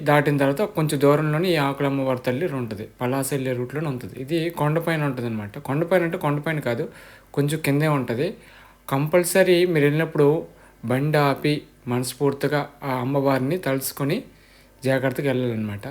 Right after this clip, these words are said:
ఎందుకంటే ఇక్కడ ఇంతకుముందు చాలాసార్లు యాక్సిడెంట్లు జరిగినాయి. ఈ అమ్మవారు వెలిసిన తర్వాత, దర్శనం చేసుకున్న తర్వాత అలాంటి యాక్సిడెంట్లు ఏమీ జరగలేదు. ఇక్కడ నుంచి ఈ అమ్మవారు చూపిస్తాను,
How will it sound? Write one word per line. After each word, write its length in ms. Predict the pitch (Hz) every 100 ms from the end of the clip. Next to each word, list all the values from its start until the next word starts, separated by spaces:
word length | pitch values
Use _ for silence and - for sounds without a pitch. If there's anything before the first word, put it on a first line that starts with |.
| 151 143
ఎందుకంటే 400 | 180 180 165 180
ఇక్కడ 160 | 165 151 156
ఇంతకుముందు 320 | 151 156 190 -
చాలాసార్లు 480 | 151 170 196 170 135
యాక్సిడెంట్లు 360 | 147 170 160 127
జరిగినాయి. 360 | 127 135 120 117 185 - - - - - -
ఈ 60 | 147
అమ్మవారు 360 | 160 185 196 190 170
వెలిసిన 300 | 165 185 175 170
తర్వాత, 320 | 151 156 151 143 147 160 131
దర్శనం 320 | 135 131 170 170 160
చేసుకున్న 320 | 151 - 143 143
తర్వాత 240 | 139 156 147
అలాంటి 240 | 135 127 123
యాక్సిడెంట్లు 400 | 127 143 135 123
ఏమీ 120 | 131 120
జరగలేదు. 440 | 113 117 110 107 - - _ - - - - 139
ఇక్కడ 140 | 139 151
నుంచి 160 | 170 180
ఈ 20 | 156
అమ్మవారు 420 | 156 165 165 160 151 131 120 - _ _ -
చూపిస్తాను, 480 | 143 151 - 139